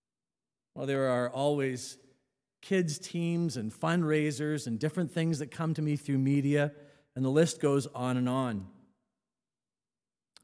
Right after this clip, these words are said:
I'm sure your life is similar. And so then you come to church on Sunday morning and you think, "Man, the last thing that I want to hear about this morning is someone asking for money." You've been bombarded all week long.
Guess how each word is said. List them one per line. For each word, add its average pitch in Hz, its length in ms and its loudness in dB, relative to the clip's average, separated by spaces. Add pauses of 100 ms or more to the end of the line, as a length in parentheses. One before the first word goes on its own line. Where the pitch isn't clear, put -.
I'm 117 80 -10
sure 135 260 -6
your 120 160 -2
life 110 380 -4
is 104 180 -8
similar. 107 560 -8 (2000)
And 131 80 -8
so 175 80 -4
then 226 120 6
you 214 60 4
come 226 220 4
to 208 40 4
church 233 360 2
on 190 140 4
Sunday 190 320 4
morning 185 360 6
and 170 80 4
you 170 80 6
think, 190 340 4 (440)
"Man, 208 160 8
the 180 80 6
last 190 480 8
thing 196 160 6
that 185 100 4
I 185 80 6
want 202 220 6
to 185 40 4
hear 233 220 4
about 185 220 2
this 165 180 -4
morning 165 400 0
is 160 180 0
someone 190 340 2
asking 196 500 2
for 202 120 2
money." 196 440 6 (2000)
You've 165 80 -6
been 175 140 2
bombarded 170 560 4
all 185 300 4
week 196 260 2
long. 185 380 -2